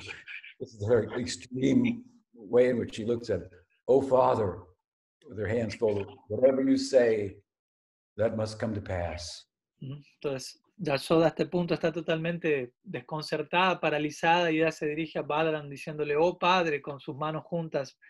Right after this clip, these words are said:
Speaker 2: A veces la expresión padre es utilizada para dirigirse al hermano mayor de alguien. Le dice, "Oh padre,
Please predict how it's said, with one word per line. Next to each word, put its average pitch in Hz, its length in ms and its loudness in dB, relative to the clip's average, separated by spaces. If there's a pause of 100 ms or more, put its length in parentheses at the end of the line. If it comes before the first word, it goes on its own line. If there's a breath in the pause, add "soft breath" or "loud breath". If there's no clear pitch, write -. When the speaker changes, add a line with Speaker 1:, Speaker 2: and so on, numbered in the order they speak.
(240 soft breath)
Speaker 2:
A 151 60 -8
veces 156 180 4
la 156 100 6
expresión 156 420 -4
padre 165 240 2
es 156 80 -6
utilizada 156 500 -4
para 147 140 -2
dirigirse 139 400 -6
al 147 60 -2
hermano 147 340 -6
mayor 143 320 -4
de 143 100 -4
alguien. 131 320 -6
Le 135 60 -8
dice, 151 160 -6
"Oh 160 120 0
padre, 160 440 0